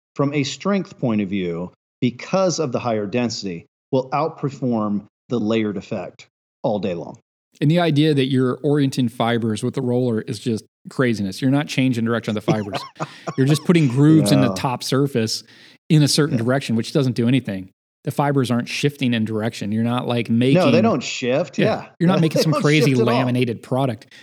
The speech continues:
Speaker 2: Now, the only way
Speaker 1: Yeah.
Speaker 2: you could get a benefit from layering would be if you layered scrim, but that's the way scrim
Speaker 1: Sure.
Speaker 2: works, is
Speaker 1: Yeah.
Speaker 2: layer. So you'd put a little bit of S E C, a layer of scrim, a little bit of S E C, a layer of scrim, a little bit of S E C, a layer of scrim,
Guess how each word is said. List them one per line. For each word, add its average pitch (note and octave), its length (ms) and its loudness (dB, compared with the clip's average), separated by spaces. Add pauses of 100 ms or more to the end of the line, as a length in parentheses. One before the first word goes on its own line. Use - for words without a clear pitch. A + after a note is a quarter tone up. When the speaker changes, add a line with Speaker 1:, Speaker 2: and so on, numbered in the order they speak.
(140)
Speaker 2:
Now, E3 100 4
the D3+ 100 2
only G3 240 4
way D#3 240 2
Speaker 1:
Yeah. B2+ 100 2
Speaker 2:
you B2 120 2
could B3 400 2
get C3+ 140 2
a A#2+ 40 0
benefit A#2 500 -2
from C3 200 0
layering A#2+ 400 2
would D3 140 0
be D3+ 160 4
if D#3 100 -4
you F#3 140 2
layered A#2+ 360 0
scrim, G3 460 0
but A#2+ 220 -4 (260)
that's E3+ 160 -2
the F#3+ 60 0
way E3+ 80 4
scrim D3+ 260 0
Speaker 1:
Sure. F3 100 2
Speaker 2:
works, D3 180 -4
is B2 120 -2
Speaker 1:
Yeah. B2 60 -4
Speaker 2:
layer. C3+ 320 0
So - 100 -8
you'd A2+ 220 -4
put A#2 280 -4 (340)
a - 40 -8
little B2 220 0
bit D3+ 100 2
of D3 80 0
S D3 200 0
E D#3+ 60 4
C, F#3 300 0
a E3 80 -2
layer B2+ 320 -2
of C#3+ 100 -4
scrim, G#3 320 0
a A2 40 -2
little A2 120 -4
bit C3+ 120 0
of C3+ 80 -2
S D3 160 -4
E F3 40 0
C, G#3 200 -2
a E3 60 0
layer A#2 280 -2
of D3+ 80 -6
scrim, G#3 240 0
a A2+ 60 -2
little A#2+ 120 -2
bit D3+ 100 0
of C#3+ 80 -4
S D3 160 -4
E E3+ 40 -2
C, G3+ 180 -4
a D#3 60 0
layer C3 300 -2
of E3+ 80 -6
scrim, F#3+ 320 -2